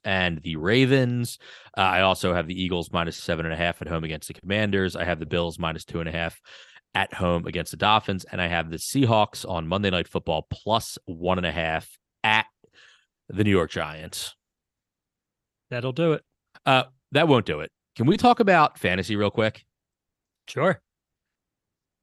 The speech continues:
Speaker 1: I, have you been following our league?
Speaker 2: I have.
Speaker 1: I'm one and two.
Speaker 2: Okay.
Speaker 1: And I've lost two games by less than one point combined.
Speaker 2: I, I, I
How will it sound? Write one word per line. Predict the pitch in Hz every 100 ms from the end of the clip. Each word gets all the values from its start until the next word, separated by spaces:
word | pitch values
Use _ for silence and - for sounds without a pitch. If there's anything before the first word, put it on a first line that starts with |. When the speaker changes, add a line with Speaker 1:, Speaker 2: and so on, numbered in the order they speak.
| _ _ -
Speaker 1:
I, | - 85 -
have | 104
you | 95
been | 92
following | 98 92 92
our | 85
league? | 101 185 - _ _ _ _ _ _ _
Speaker 2:
I | 139
have. | 113 151 156 - _ _ _ _ _ _ _ _ _ _ _ _ -
Speaker 1:
I'm | 113 143
one | 120 156
and | 208
two. | 107 85 113 _ _ _ _ _ _ _ _
Speaker 2:
Okay. | 117 120 147 _ _ _ _ _ 117
Speaker 1:
And | 110 104 107 - _ -
I've | 117 139
lost | 151 156 -
two | - 131
games | 110 90 110 147 - - _ _ _ _ _ _ _
by | 117 107 98 98 - _ _ _
less | 107 117 127 -
than | 117
one | 104 104
point | - 104 98 _
combined. | - 87 85 - - - _ _ _ _ _ _ _
Speaker 2:
I, | 151
I, | 175 151 147 _ _
I | 147